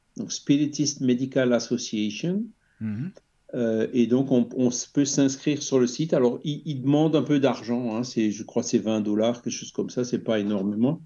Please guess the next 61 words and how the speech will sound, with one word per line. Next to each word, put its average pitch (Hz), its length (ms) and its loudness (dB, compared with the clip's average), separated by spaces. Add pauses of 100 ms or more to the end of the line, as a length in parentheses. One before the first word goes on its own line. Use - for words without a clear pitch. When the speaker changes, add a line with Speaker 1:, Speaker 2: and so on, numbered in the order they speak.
(220)
Speaker 2:
Oui. 113 220 -4
Speaker 1:
Pas 123 180 0
énorme, 120 340 2
et 123 60 2
donc 127 200 0
c'est, 143 520 0 (640)
euh... 107 1200 -2
alors, 101 200 -10
attendez, 95 300 -12
je 95 120 -18
vais 110 120 -12
vous, 107 500 -14 (240)
bougez 135 200 0
pas, - 140 -6
hein, 85 200 -10
je 104 100 -14
vais 107 100 -12
vous 101 120 -14
chercher - 400 -14
la 101 120 -12
référence, 101 480 -10
comme 107 140 -12
ça - 120 -10
je - 120 -14
peux - 120 -12
vous 104 120 -14
la 107 120 -10
donner 101 300 -6
tout - 120 -16
de - 80 -20
suite. - 340 -8 (580)
Speaker 2:
Mais 151 80 -2
s'il 139 180 -2
y - 20 0
a 120 40 2
des 110 60 0
gens 110 100 -2
Speaker 1:
Il 117 100 0
Speaker 2:
qui 120 60 -2
veulent 139 80 4
Speaker 1:
parle 143 140 4
Speaker 2:
s'inscrire. 139 80 6
Speaker 1:
aussi 143 180 -4
de 135 120 2
soins 139 260 0
palliatifs, 147 720 -2
par 110 120 -8
exemple. 101 360 -8
Speaker 2:
Ah, 120 60 -2
ça, - 80 -6
Speaker 1:
Donc 147 60 -4
Speaker 2:
c'est 139 60 -6
Speaker 1:
ça, 123 80 2
c'est 123 40 4
sûr 117 80 0
Speaker 2:
intéressant 113 420 -4
Speaker 1:
que 123 60 -2
c'est 120 160 -8
Speaker 2:
aussi. 104 80 -8
Speaker 1:
l'idéal, 120 500 -2
hein. 110 180 -12